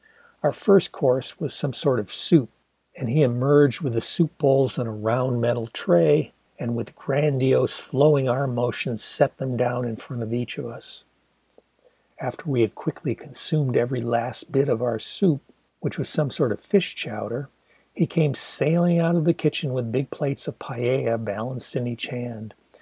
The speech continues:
presenting the hot steaming mounds to each of us in turn. We hungrily devoured the paella with our big soup spoons. Then our third course, beef stew, and finally grapes for dessert. It was all delicious.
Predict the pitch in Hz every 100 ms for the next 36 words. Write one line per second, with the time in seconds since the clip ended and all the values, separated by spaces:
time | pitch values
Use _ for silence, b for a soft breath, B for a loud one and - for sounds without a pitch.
0 | b b _ 135 117 120 135 127 123 -
1 | 123 - - - 139 135 127 117 117 123
2 | 131 120 113 - 117 123 - 107 110 117
3 | - 104 - 123 120 113 110 _ _ _
4 | _ b b b b b - 127 - 151
5 | 135 131 131 117 110 113 120 123 110 107
6 | - 123 117 117 131 117 117 117 101 104
7 | 113 - - 147 - - - 139 123 127
8 | 123 - - _ - b b b b b
9 | _ 135 131 110 - 180 143 - 151 120
10 | - - 147 139 - - - 143 135 117
11 | 113 113 - 139 131 127 113 113 123 139
12 | - - - 113 107 120 131 - _ _
13 | _ b b b 131 127 139 139 135 127
14 | 117 107 113 127 - - - - -